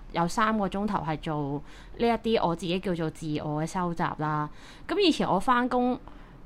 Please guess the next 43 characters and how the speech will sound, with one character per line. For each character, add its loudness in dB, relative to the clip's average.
我 6
真 8
係 8
冇 6
可 8
能 4
做 0
到 0
咯。 4
如 0
果 4
我， 6
我 2
放 2
工 0
先 0
返 2
屋 2
企 -4
已 0
經 0
咁 -2
夜， -4
我 2
朝 6
頭 4
早 0
亦 0
都 -4
唔 -2
會 -2
起 -4
到 0
身 -4
做 -6
啦。 -4
咁 2
我 10
而 4
家 4
轉， 0
即 0
係 4